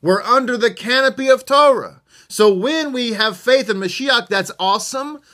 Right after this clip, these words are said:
We're no longer, uh,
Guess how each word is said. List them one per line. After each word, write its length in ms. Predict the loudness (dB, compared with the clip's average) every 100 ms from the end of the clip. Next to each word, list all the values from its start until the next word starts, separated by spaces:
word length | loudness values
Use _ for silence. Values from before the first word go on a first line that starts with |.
| _
We're 200 | 0 0
no 360 | -2 -4 0 0
longer, 880 | 0 -4 -4 0 2 4 0 -4 _ _
uh, 760 | 0 2 2 0 0 -2 -4